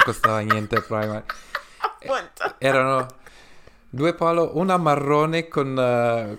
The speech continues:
Speaker 1: con le righe orizzontali di, mi sembra nero o di un altro colore, e poi un'altra tipo uguale però di altri colori. E io mi mettevo sempre queste polo a maniche corte con sotto la maglietta a maniche lunghe, no? E mi sentivo un gasato,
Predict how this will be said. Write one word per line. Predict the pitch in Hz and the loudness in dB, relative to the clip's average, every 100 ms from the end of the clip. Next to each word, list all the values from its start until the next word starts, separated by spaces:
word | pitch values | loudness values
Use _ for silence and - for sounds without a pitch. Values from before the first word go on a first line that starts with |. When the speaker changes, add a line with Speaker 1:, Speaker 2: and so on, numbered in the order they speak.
| - | -12
Speaker 1:
con | - 120 117 113 | -4 -4 -2 0
le | 117 | 2
righe | 117 117 117 113 107 107 | 0 0 0 2 2 0
orizzontali | 107 113 101 110 110 117 110 110 | -2 -2 -4 -4 -2 0 -2 -2
di, | 107 104 | -2 -4
mi | 101 | -6
sembra | - 104 104 101 | -6 -4 -2 -2
nero | 101 107 | -2 -2
o | 104 | -2
di | 101 | -2
un | |
altro | 104 - 113 | -4 -4 -4
colore, | 127 127 147 147 | -2 0 0 -2
e | |
poi | - 117 120 | -2 0 0
un'altra | 117 110 110 - 110 | -2 -2 -4 -4 -6
tipo | - 104 107 98 - | -4 -4 -2 -2 -2
uguale | 117 113 107 107 107 | -2 2 2 2 0
però | 107 104 95 - - - - | 0 0 -2 -14 -20 -20 -10
di | 110 | -6
altri | 101 104 | -6 -6
colori. | - 98 117 | -4 -2 0
E | 151 | 0
io | 165 | 0
mi | 127 | -2
mettevo | 120 - 107 | -2 -2 -2
sempre | - 143 147 | -2 -4 -4
queste | - 123 - | -4 -2 -2
polo | - 139 147 175 - - - - - - | 0 2 2 -2 -8 -20 -20 -20 -20 -8
a | 110 | -2
maniche | 110 117 135 | -2 -2 -4
corte | 127 139 143 143 | 0 -2 -2 -4
con | - 117 | -2 -2
sotto | - 123 120 127 | 0 -2 0 0
la | 113 | 0
maglietta | 110 107 104 - 101 | 0 0 -2 -2 -2
a | |
maniche | 101 101 - 98 | -2 -4 -4 -4
lunghe, | 98 98 98 | -2 -2 -2
no? | 104 113 | 0 -2
E | |
mi | 107 | -4
sentivo | 107 110 - 113 117 | -6 -6 -4 -2 -2
un | 107 | -2
gasato, | 107 104 101 104 - 110 107 | -2 0 0 -2 0 -2 -2